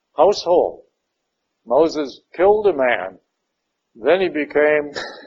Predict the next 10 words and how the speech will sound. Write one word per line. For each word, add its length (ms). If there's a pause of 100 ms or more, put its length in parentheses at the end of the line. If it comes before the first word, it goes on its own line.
(160)
a 120
shepherd 520
sort 240
of 120
on 280
the 80
lam, 520
pardon 320
the 100
expression, 600